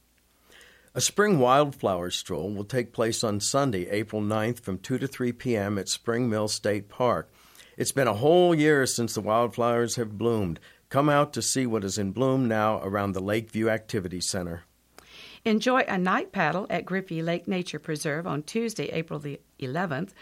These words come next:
Speaker 2: from eight to nine thirty P M. Experience an evening of peace and serenity during the full moon.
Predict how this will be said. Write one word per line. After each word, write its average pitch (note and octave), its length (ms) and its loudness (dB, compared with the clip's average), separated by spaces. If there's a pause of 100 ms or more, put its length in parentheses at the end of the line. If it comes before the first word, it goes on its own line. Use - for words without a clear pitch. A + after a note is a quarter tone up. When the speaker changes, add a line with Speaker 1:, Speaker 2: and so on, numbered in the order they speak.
(240)
Speaker 2:
from - 220 -4
eight F3+ 280 -2
to F3+ 100 -2
nine D#3+ 280 0
thirty F3 300 -4
P F#3 320 -4
M. B2 260 -6 (540)
Experience G#3 800 -2
an - 180 -2
evening G3+ 400 -2
of - 180 -8
peace A3+ 320 -2
and G#3 160 -4
serenity D#3 720 -2 (180)
during D3+ 400 0
the D3+ 100 -8
full E3 300 -2
moon. C#3+ 460 -2